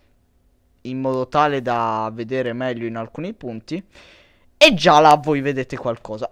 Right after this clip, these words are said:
Ecco qua, questi qua, questo qua è S C P nove sei sei. È verde perché appunto noi stiamo usando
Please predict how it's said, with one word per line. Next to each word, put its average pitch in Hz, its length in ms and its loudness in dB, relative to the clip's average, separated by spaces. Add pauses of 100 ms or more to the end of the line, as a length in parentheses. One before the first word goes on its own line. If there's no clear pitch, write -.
Ecco - 340 0
qua, - 240 -8
questi - 1000 -2
qua, 175 600 4
questo 175 340 -6
qua 135 400 0
è 240 160 6
S - 180 -4
C - 140 -12
P 190 160 -6
nove 160 260 -2
sei 139 140 -8
sei. 113 440 -6 (380)
È 294 180 4
verde 180 560 4
perché 156 380 -2
appunto 175 540 -4
noi 165 180 -4
stiamo 139 300 -4
usando 147 400 -4